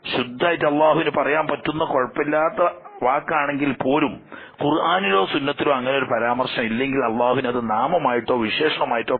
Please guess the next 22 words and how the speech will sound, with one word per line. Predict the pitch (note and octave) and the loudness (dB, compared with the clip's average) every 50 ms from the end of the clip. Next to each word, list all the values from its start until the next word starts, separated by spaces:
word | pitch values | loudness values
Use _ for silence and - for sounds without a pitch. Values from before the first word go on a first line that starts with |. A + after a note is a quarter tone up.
| - | 0
പറഞ്ഞുകൂടാ | A#2 A2 A2 A2 C3 C#3+ B2+ C3 B2 A#2 B2 C3 | -2 -2 -2 -2 -4 -2 0 0 2 2 2 0
എന്നാണ് | C3 A#2+ A#2 A#2 A#2+ B2 C3+ - - - - - - - - - - | 0 -2 -2 -4 -2 -2 -4 -6 -6 -12 -20 -20 -20 -20 -16 -6 -4
സുന്നത്ത് | D3+ C#3+ C#3+ - | -2 -2 0 -2
ജമാഅത്തിന്റെ | C#3 B2+ B2 A#2 A#2 A#2 C3 C3+ | -2 0 0 -2 -2 -2 -2 0
വീക്ഷണം. | B2+ A2+ - - E2 - - - - - - - - - - - - - - - - - C3 | 0 0 -2 -2 -6 -8 -10 -12 -20 -20 -20 -20 -20 -20 -20 -20 -20 -20 -20 -20 -10 -4 -4
അപ്പൊ | C3+ - - E3+ | -2 0 0 0
ഈ | F3 E3 D#3+ F#3 A3 | 0 0 0 0 2
അഭിപ്രായത്തിൽ | G#3+ G3 F3 E3 E3 - C#3+ C3+ B2+ B2+ B2 C3 B2+ B2+ B2 | 2 2 0 0 0 0 0 0 0 0 0 -2 -2 0 0
രണ്ടും | A#2+ A#2+ B2+ C#3+ E3+ E3+ F3 - - - - _ _ _ _ _ _ - - _ _ - | -2 -2 0 -2 -2 -2 -2 -6 -10 -14 -20 _ _ _ _ _ _ -20 -20 _ _ -4
ഒരേ | A#2 B2+ D3 E3+ | -2 0 2 2
അർത്ഥത്തിലാണെന്ന് | D#3 C3+ C3 - - G3 F#3 G3 F#3 E3 D#3+ D#3 D3 D3 C#3+ C#3 | 2 0 -2 -2 -2 -2 0 0 2 2 2 2 2 2 2 2
പറയുമ്പോൾ | C3+ B2+ C3 B2+ C3 C3+ C3+ C#3 C#3 - - - - - - - - - G2+ | 2 2 0 0 2 0 0 0 -2 -6 -12 -16 -20 -20 -20 -20 -12 -6 -2
ആലിം | G#2 A2 B2 C#3+ E3+ G3 G#3 G#3+ G#3+ G#3 G3+ | -2 0 0 0 0 0 0 0 0 0 0
എന്ന് | F#3 E3 | 2 2
അള്ളാഹിനെ | D#3 D3 D3 C#3+ C3+ C3+ | 2 2 2 2 0 0
പറ്റി | B2+ - B2 A#2+ C#3+ | 0 -2 -2 -2 -2
പറയും, | A#2+ B2+ B2 B2 B2+ A#2+ | -2 0 0 0 0 0
പക്ഷെ | B2 A#2 - B2+ | -2 -2 -2 -2
ആരിഫ് | A#2 A2 A2+ A#2+ C#3 D#3 D#3+ D3+ D3 C3 | -2 0 0 0 2 0 2 0 0 0
എന്ന് | A#2+ A2+ | 0 0
പറയാൻ | A2 F2 E2+ G2+ A2 F#2+ | 0 0 0 0 0 0
പാടില്ല. | F#2+ F2 E2 D2+ D2+ D2+ | 0 0 0 -2 -4 -4